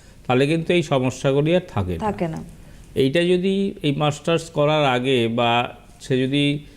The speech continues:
Speaker 1: আহ, মাধ্যমিক দেওয়ার আগে যদি এইটা করে, করে
Speaker 2: করে নেয়,
Speaker 1: নিত,
Speaker 2: মানে স্টুডেন্ট লাইফে, মানে
Speaker 1: স্টুডেন্ট
Speaker 2: সেভেন এ
Speaker 1: লাইফে, তাহলে কিন্তু
Speaker 2: থাকে।
Speaker 1: একদিনে কিন্তু মাস্টার্স কমপ্লিট হওয়ার সঙ্গে সঙ্গে কিন্তু চাকরিটা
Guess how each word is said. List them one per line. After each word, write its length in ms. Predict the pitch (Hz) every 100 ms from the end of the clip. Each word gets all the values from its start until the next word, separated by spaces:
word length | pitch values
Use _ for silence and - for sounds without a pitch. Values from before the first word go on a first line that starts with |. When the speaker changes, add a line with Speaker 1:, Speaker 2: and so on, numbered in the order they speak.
| - - - -
Speaker 1:
আহ, 140 | 123
মাধ্যমিক 580 | 113 117 110 147 165 151
দেওয়ার 280 | 156 151 143
আগে 300 | 135 135 143
যদি 120 | 143
এইটা 160 | 139 135
করে, 80 | -
করে 180 | 120
Speaker 2:
করে 220 | 113 113 98
নেয়, 120 | 95
Speaker 1:
নিত, 120 | 104
Speaker 2:
মানে 40 |
স্টুডেন্ট 360 | 107 254 254 226
লাইফে, 200 | 190 180
মানে 340 | 190 196 196
Speaker 1:
স্টুডেন্ট 320 | - 156 147 135
Speaker 2:
সেভেন 180 | 123
এ 20 | 101
Speaker 1:
লাইফে, 260 | 92 90
তাহলে 260 | 95 135 151
কিন্তু 180 | 160 160
Speaker 2:
থাকে। 140 | 143
Speaker 1:
একদিনে 280 | 135 156 160
কিন্তু 300 | 165 160 165
মাস্টার্স 600 | 143 135 - 160 147 -
কমপ্লিট 440 | 143 135 131 156
হওয়ার 220 | 143 156
সঙ্গে 380 | 151 - 165 185
সঙ্গে 240 | 175 190 175
কিন্তু 160 | 170
চাকরিটা 400 | 156 139 135 117